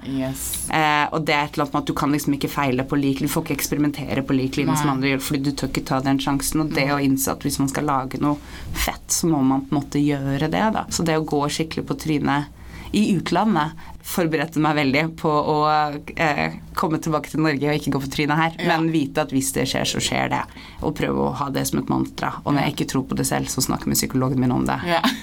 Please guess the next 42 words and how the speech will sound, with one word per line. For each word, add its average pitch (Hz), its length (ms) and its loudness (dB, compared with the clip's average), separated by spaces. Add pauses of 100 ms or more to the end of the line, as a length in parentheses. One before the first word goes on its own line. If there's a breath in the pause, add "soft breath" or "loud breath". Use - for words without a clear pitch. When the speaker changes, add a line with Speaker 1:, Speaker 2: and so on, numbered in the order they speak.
Speaker 2:
Eh, 143 460 0
for - 180 -2
at 139 60 0
Speaker 1:
<laughs> - 0 -
Hva 208 80 2
er - 20 2
Speaker 2:
han - 40 2
Speaker 1:
det, 196 100 2
Speaker 2:
bare 139 180 0
Speaker 1:
hva - 320 -2
er 196 40 4
det 202 80 0
psykologen 220 500 2
sier 151 160 4
da? 139 100 2
Det 143 200 0
kommer 160 220 0
til 180 100 0
å - 20 -4
gå 196 100 0
fint. 226 480 0
Speaker 2:
Det - 60 -12
har 160 100 2
gått 165 180 0
bra 151 160 2
hittil. 147 460 -2
Speaker 1:
Ja. 170 320 4
Speaker 2:
Eh, 165 40 -2
men 165 120 2
så 160 120 0
sier 156 100 2
han, 135 100 2
sier - 120 0
han, 135 80 4
"Men 147 100 2
hva 131 100 0
er 123 100 -4
det 143 80 0
verste - 220 -4
som 135 120 0
kan 151 120 0
skje?" 151 200 2